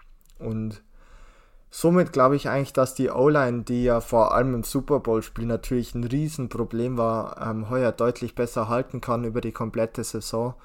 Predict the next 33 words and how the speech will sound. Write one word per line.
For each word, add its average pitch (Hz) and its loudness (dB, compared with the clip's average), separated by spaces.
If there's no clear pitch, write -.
Und, 113 -2
ähm, 107 -4
Patrick 117 -6
Mahomes 113 -2
nicht - -8
outside 110 -2
of 107 -6
the 117 -6
pocket 117 -4
irgendwelche 113 -6
Wunderwürfe 113 -2
machen 107 -6
muss, 120 -8
um 110 -8
irgendwie 117 -6
sein 107 -6
Team 113 -4
im 113 -8
Spiel 117 -8
zu 107 -8
halten. 98 -8
Also 101 -10
hier 123 -2
hat 110 0
meiner 113 -2
Meinung 113 -2
nach 110 -6
das, - -10
äh, 104 -8
Front 110 -2
Office - -6
richtig 123 -4
reagiert, 123 -2